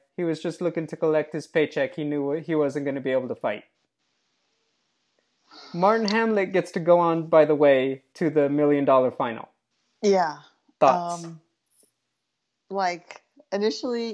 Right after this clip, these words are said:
Speaker 2: if I just hear the story like you're telling me, I think, "Well, Chris Camozzi, maybe, you know,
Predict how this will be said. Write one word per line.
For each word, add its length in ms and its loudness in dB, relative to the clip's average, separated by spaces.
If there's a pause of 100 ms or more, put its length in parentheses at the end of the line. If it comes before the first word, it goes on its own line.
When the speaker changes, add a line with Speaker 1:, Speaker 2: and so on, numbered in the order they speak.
(120)
Speaker 2:
if 180 -4
I 100 0
just 220 -8
hear 240 -6
the 80 -10
story 280 -10
like 120 -12
you're 80 -14
telling 280 -8
me, 80 -14 (500)
I 80 -8
think, 240 -6
"Well, 160 0
Chris 200 -6
Camozzi, 420 -6
maybe, 520 -4
you 100 -4
know, 260 -10